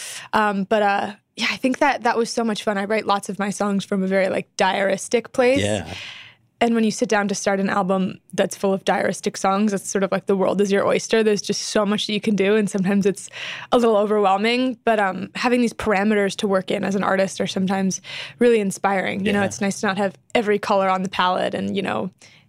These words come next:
Speaker 1: as big of a canvas as you want. It's like, sometimes it makes your brain work differently to have, um, sort of restrictions.
Speaker 2: Yeah.
Speaker 1: So it was really awesome experience. I'm, I'm lucky that I got to do it.
Speaker 2: Nice. Well, in terms of acting,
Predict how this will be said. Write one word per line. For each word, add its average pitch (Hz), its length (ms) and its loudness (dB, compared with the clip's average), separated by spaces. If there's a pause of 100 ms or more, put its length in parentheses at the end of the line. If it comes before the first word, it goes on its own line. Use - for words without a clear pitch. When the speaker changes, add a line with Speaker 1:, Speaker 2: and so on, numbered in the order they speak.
(300)
Speaker 1:
as 214 240 2
big 233 240 0
of 220 60 -2
a 214 40 2
canvas 214 420 -2
as 208 140 -2
you 202 120 0
want. 196 260 -2
It's - 160 -6
like, 196 200 -2
sometimes 202 320 -2
it 196 80 -2
makes 202 200 -2
your 185 80 -4
brain 208 320 0 (320)
work 226 180 2
differently 214 340 -2
to 196 60 -2
have, 185 300 -2
um, 190 380 -2
sort 202 160 -2
of 180 80 -6
restrictions. - 720 -6
Speaker 2:
Yeah. 196 140 -4
Speaker 1:
So 196 220 0
it - 200 -12
was 202 160 -4
really 196 240 0
awesome 196 340 -4
experience. 190 600 -4
I'm, 196 160 -8
I'm 196 140 0
lucky 202 260 -2
that 196 100 -2
I 202 60 -2
got 202 140 -2
to 196 60 -10
do 208 120 0
it. 208 240 0
Speaker 2:
Nice. 98 480 -4
Well, 107 260 2 (640)
in 113 140 4
terms 160 320 0
of 98 180 -2
acting, 98 600 -2